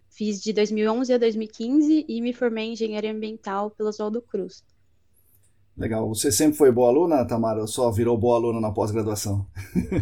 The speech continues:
Speaker 1: Não, eu acho que eu sempre fui boa aluna, assim. Sempre fui muito atenta, sempre prestei muita atenção.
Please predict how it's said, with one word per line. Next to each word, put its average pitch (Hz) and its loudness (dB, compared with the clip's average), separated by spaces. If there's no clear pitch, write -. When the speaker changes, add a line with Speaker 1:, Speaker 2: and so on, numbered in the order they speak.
Speaker 1:
Não, 294 0
eu 285 0
acho 277 -2
que 294 -6
eu 302 -2
sempre 311 -4
fui 359 0
boa 285 2
aluna, 233 -2
assim. 214 -8
Sempre 277 -4
fui 277 0
muito 262 -4
atenta, 233 -4
sempre 226 -14
prestei 226 -4
muita 226 -8
atenção. 220 -6